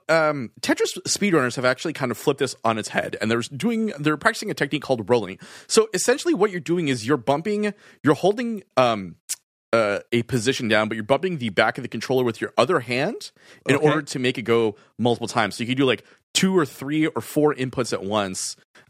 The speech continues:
Speaker 1: uh, very, very quickly to go left or right, instead of just the pressing down the one, because it's so much, um, uh,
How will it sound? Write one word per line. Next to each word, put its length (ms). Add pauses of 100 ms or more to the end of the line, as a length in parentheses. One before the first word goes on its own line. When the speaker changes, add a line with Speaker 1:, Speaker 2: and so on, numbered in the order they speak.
Speaker 1:
uh, 120
very, 420
very 200
quickly 280
to 60
go 100
left 260
or 80
right, 340
instead 220
of 160
just 220
the 140
pressing 380
down 140
the 80
one, 220
because 200
it's 100
so 80
much, 220 (480)
um, 380 (200)
uh, 280